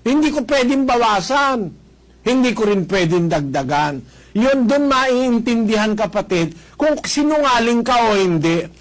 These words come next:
Si Pedro nakapagsinungaling, personal niyang sirkunstansya yon. Si Pablo, nung pinapalo ng mga Romano, sabi niya, "Marapat ba sa inyong pa-, paluin niyo ang isang taong Romano?"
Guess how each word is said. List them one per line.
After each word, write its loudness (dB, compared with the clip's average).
Si -2
Pedro 2
nakapagsinungaling, 0
personal 0
niyang 0
sirkunstansya -4
yon. -4
Si 0
Pablo, 0
nung 0
pinapalo 0
ng 0
mga 2
Romano, 2
sabi 0
niya, 0
"Marapat 2
ba 2
sa 0
inyong 2
pa-, 0
paluin 2
niyo 2
ang 0
isang -2
taong 0
Romano?" 0